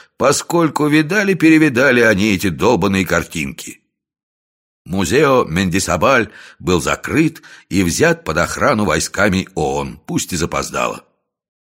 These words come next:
Ватикан покуда молчал, а сам папа Сильвестр четвертый пыхтел и готовился вот-вот разразиться внеплановой энцикликой. Поговаривали, что понтифик рассматривает рисунок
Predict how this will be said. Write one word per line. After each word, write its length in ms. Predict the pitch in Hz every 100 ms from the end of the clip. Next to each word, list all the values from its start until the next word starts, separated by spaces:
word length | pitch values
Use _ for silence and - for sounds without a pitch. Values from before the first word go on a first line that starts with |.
| -
Ватикан 480 | 85 135 139 202
покуда 400 | 165 71 76 69
молчал, 560 | 67 82 - 175 160 - - - - - _
а 140 | 107
сам 340 | 127 151 160 147
папа 480 | - 127 113 101 98
Сильвестр 680 | - 82 73 92 - -
четвертый 840 | - 73 - 135 160 - 131 123 - _ _ -
пыхтел 560 | 65 - - 185 190
и 220 | 180 - 85
готовился 680 | 95 131 190 170 160 147
вот-вот 680 | 127 65 113 175 - 113 127
разразиться 840 | 85 87 76 82 110 156 - 123 - - - -
внеплановой 840 | 82 80 - 92 131 107 104 -
энцикликой. 840 | 73 82 - 71 - 57 60 60 - _ _ _ _ _
Поговаривали, 600 | - 73 80 90 82 78
что 220 | 78 -
понтифик 640 | 76 78 76 139 143 101 - - - - -
рассматривает 840 | 87 82 - 95 90 78 76 73
рисунок 580 | 67 - 147 151 135